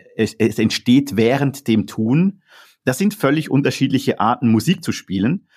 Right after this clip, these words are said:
Und genauso wie man, ähm, jetzt ne-, 'nem Orchester sagen würde, „Hey, spielt mal Impro-Jazz“, ich glaube, die, die Menschen brauchten auch ein bisschen Zeit, um in diese neue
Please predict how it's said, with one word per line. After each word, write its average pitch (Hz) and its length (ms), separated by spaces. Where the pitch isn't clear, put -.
Und 117 180
genauso 135 520
wie 131 80
man, 120 400
ähm, 113 240
jetzt - 480
ne-, 107 320
'nem 95 360
Orchester 113 520
sagen 107 320
würde, 101 220
„Hey, 113 320
spielt - 320
mal 107 160
Impro-Jazz“, 110 640
ich - 100
glaube, 113 380
die, 98 140
die 110 80
Menschen 113 380
brauchten - 400
auch 117 160
ein 127 100
bisschen 107 320
Zeit, 113 600
um 127 280
in 110 120
diese 107 180
neue 98 480